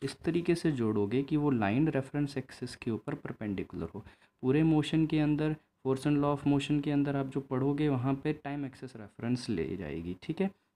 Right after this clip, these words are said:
कॉन्सेप्ट भी समझा देंगे कौन सी कैसी, अभी तो ध्यान रखें टाइम एक्सिस is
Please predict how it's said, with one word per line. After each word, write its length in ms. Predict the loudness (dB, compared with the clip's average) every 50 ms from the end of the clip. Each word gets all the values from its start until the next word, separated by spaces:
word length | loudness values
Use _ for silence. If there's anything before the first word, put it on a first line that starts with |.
| -6 -2
कॉन्सेप्ट 400 | -2 0 0 0 0 0 0 0
भी 100 | 2 2
समझा 360 | 4 4 4 4 4 2 2
देंगे 260 | 2 2 2 2 2
कौन 220 | 2 2 0 0
सी 180 | 2 2 0 2
कैसी, 320 | 2 0 -2 -2 -4 -4
अभी 240 | -4 -2 0 2 2
तो 140 | 0 0 -4 -8
ध्यान 220 | -6 -4 -4 -4 -4
रखें 220 | -6 -6 -8 -8
टाइम 260 | -8 -10 -12 -12 -12
एक्सिस 300 | -12 -14 _ -14 -12 -6
is 220 | -2 -2 -2 -2